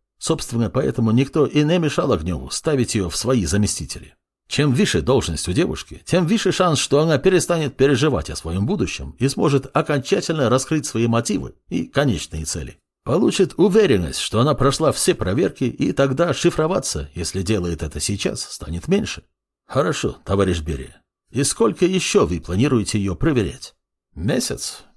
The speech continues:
прикинул Лаврентий, сколько времени ему нужно, чтобы уж точно отсечь большую часть сомнений. Но необходимо её не спугнуть. И раз уж о ней зашла речь в Политбюро, и Огнёв теперь знает о её прошлом,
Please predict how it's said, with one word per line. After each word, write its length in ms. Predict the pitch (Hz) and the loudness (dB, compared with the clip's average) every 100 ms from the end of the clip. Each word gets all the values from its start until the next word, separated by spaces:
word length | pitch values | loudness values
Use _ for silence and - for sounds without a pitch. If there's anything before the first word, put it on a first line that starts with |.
| _ 107 | _ -2
прикинул 480 | 147 - 110 85 | -2 0 -2 0
Лаврентий, 500 | 85 95 151 190 156 | 0 2 2 2 0
сколько 380 | 135 - 127 123 | -2 2 2 2
времени 480 | 87 104 107 82 78 | 2 4 4 2 0
ему 220 | 76 80 | -2 0
нужно, 340 | 113 180 135 101 | 0 0 0 -2
чтобы 300 | - 85 90 | -2 -2 -2
уж 160 | - | -4
точно 460 | - 131 160 - 131 | 2 2 4 2 -2
отсечь 500 | 104 90 - 110 85 | -2 -4 -2 -2 -2
большую 460 | 76 101 - 113 | 0 0 2 -2
часть 240 | 117 73 - | -2 -4 -4
сомнений. 580 | - 101 71 65 - _ _ - | -2 -2 -2 -6 -14 _ _ -6
Но 220 | 113 180 | -2 0
необходимо 720 | 170 208 - 156 147 165 139 | 0 -2 0 0 2 0 0
её 240 | 123 123 | 2 0
не 180 | 98 92 | 0 -2
спугнуть. 540 | 120 - 104 - - - _ _ _ | -2 -6 -8 -10 -16 -20 _ _ _
И 120 | 92 | -2
раз 320 | 143 233 208 | 2 2 4
уж 160 | - - | 2 4
о 80 | 185 | 4
ней 240 | 175 104 | 4 2
зашла 400 | 73 95 - 87 | 0 -4 -2 0
речь 280 | 92 139 92 | 2 2 0
в 80 | - | -6
Политбюро, 800 | - 92 98 67 76 95 156 - - - | -4 0 -2 -4 -4 0 0 -2 -12 -10
и 120 | 87 | -4
Огнёв 340 | 95 95 202 202 | -2 0 0 0
теперь 280 | 143 147 | 0 2
знает 360 | 107 123 143 - | 0 -2 -4 -4
о 40 | |
её 160 | 90 95 | -4 -4
прошлом, 460 | - - - 64 | -4 -6 -6 -10